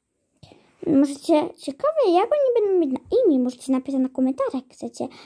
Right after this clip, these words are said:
Ale to jest, ale nie wiem, czy możemy was posłuchać, bo może będą głupie imię. A w ogóle wiecie, co teraz u Lego City pociągi właśnie do mnie, że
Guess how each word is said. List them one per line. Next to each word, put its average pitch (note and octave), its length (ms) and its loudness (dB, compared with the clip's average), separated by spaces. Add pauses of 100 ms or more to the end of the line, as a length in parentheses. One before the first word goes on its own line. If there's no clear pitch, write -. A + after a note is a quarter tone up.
(180)
Ale D4+ 200 0
to D4+ 120 -8
jest, - 180 -6
ale D4 160 2
nie D4+ 200 4
wiem, B3+ 160 2
czy C4+ 80 -2
możemy B3+ 320 0
was B3 140 -4
posłuchać, C4 880 -8 (500)
bo C4 200 2
może C4 240 2
będą C4 380 2
głupie E4 360 4 (240)
imię. F4 580 4 (2250)
A C4+ 80 -2
w C#4 80 2
ogóle C#4+ 340 4
wiecie, G#4 260 -4
co - 60 -20
teraz E4+ 440 2 (480)
u D4 240 2
Lego D#4 300 4
City D#4+ 240 -6
pociągi D4+ 440 -2
właśnie C#4+ 320 -2
do C#4 100 -6
mnie, C#4 180 -2
że C#4 80 -4